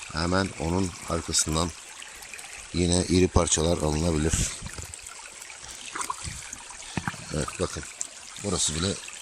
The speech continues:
gayet iyi bir sıkışma yapmış. Burada eğim var biraz. Ee, eğim biraz daha az olsaydı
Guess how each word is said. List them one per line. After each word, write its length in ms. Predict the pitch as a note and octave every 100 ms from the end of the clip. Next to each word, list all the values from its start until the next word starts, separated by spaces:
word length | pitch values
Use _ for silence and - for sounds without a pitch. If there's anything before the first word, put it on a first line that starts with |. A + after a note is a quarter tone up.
| - - - - - - - -
gayet 400 | - D3+ A#2+ D3 - - - - -
iyi 180 | - C3
bir 200 | B2+ - -
sıkışma 460 | - - - - A#2
yapmış. 560 | E2+ - A#2 - - - - - - - - - - - - - - - - - - - - - - - - - - - - - - E4+ - - - - -
Burada 240 | G#2+ G#2+ A2+
eğim 400 | A2 A#2+ B2 A#2
var 200 | B2 G#2
biraz. 640 | F#2 - - - - - - - - - - - - - - - -
Ee, 40 | F2+ F#2 F#2 F2+ - - - - - - - - - -
eğim 280 | A2+ A#2+ B2
biraz 280 | C#3 F#2+ F2+
daha 100 | F#2
az 120 | F#2+
olsaydı 520 | F#2+ - F2+ G2 C3+